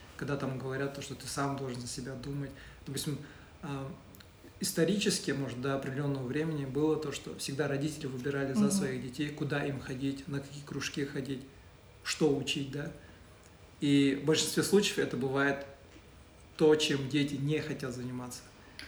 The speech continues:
Speaker 1: То есть в твоем случае это как было?
Speaker 2: В моем случае, я думаю, что папа, конечно, попал в точку, потому что нет, я абсолютно не жалею. А, я всегда была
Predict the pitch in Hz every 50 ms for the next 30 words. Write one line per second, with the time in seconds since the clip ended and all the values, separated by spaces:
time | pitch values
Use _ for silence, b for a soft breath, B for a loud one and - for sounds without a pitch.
0 | - - - 165 147 147 - - 165 180 185 180 170 - - 180 170 - - 156
1 | 139 135 - 143 - 156 147 139 127 139 131 123 120 123 123 123 - 220 208 220
2 | 226 233 233 254 262 269 269 - 254 294 302 - - 294 277 226 202 - 220 233
3 | 240 247 247 233 - - 208 - 214 214 220 214 220 - 220 208 202 208 214 214
4 | - - 208 - - 208 196 - - 202 202 190 190 190 - - 190 196 220 285
5 | - - - 233 214 185 - 196 185 - 190 190 214 247 240 - 240 220 202 196
6 | 196 190 185 180 180 180 185 185 185 185 - - 190 180 180 185 190 - - 190
7 | 180 175 175 175 165 165 165 160 170 175 190 226 269 285 269 B B B B 240
8 | 240 B - - 175 170 170 170 170 170 165 170 180 196 202 208 - - 226 175
9 | 175 175 190 202 202 202 190 185 180 175 170 175 175 170 165 -